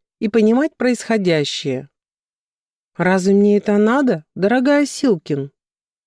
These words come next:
Это надо всем людям с самого раннего возраста. Для чего? Для того, чтобы стать хорошим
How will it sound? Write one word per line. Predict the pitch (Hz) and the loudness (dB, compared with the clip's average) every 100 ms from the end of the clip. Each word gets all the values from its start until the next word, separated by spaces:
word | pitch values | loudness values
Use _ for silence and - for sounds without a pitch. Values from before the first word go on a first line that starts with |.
| _ _ _ _ | _ _ _ _
Это | 160 170 160 | -6 -2 0
надо | 160 160 156 | 0 -2 -4
всем | - 208 269 294 | -4 -2 2 2
людям | 196 160 160 147 143 139 _ _ | 2 0 0 -2 -4 -6 _ _
с | - - | -20 -6
самого | 277 311 311 302 269 | 0 2 2 0 0
раннего | 185 185 196 196 196 | 2 2 2 2 2
возраста. | 196 202 180 151 143 - 135 - _ _ _ - | 2 0 0 -4 -8 -10 -10 -10 _ _ _ -6
Для | 151 151 | -4 -4
чего? | - 160 151 185 294 _ _ _ _ _ _ | -2 -2 0 0 -2 _ _ _ _ _ _
Для | 185 233 | -2 -2
того, | - 269 311 | 0 2 2
чтобы | 302 - 240 208 | 0 -2 0 0
стать | - - 165 | -2 -2 -4
хорошим | - 170 156 202 247 - 160 | -2 -2 2 0 0 -4 -8